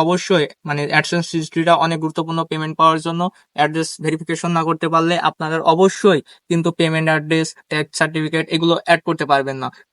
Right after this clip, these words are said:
But এ-, এটা ভালোভাবে আনবক্স করবেন, সেই বিষয়টা আমি দেখাবো।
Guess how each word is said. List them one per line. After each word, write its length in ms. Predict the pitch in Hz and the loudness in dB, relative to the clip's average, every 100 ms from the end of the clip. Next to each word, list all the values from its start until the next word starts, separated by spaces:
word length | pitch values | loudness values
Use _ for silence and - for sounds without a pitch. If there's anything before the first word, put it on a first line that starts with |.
| 165 | 0
But 140 | 170 - _ _ _ _ _ | 0 -4 _ _ _ _ _
এ-, 200 | 170 156 151 | -4 -2 0
এটা 140 | 147 180 151 | 2 2 4
ভালোভাবে 360 | 151 165 156 170 | 2 2 2 4
আনবক্স 360 | 156 156 160 - | 4 4 0 0
করবেন, 200 | 175 185 180 | 0 0 2
সেই 120 | 151 | 0
বিষয়টা 240 | 156 160 160 | 0 0 0
আমি 120 | 160 156 | 0 -2
দেখাবো। 260 | 151 165 | 0 2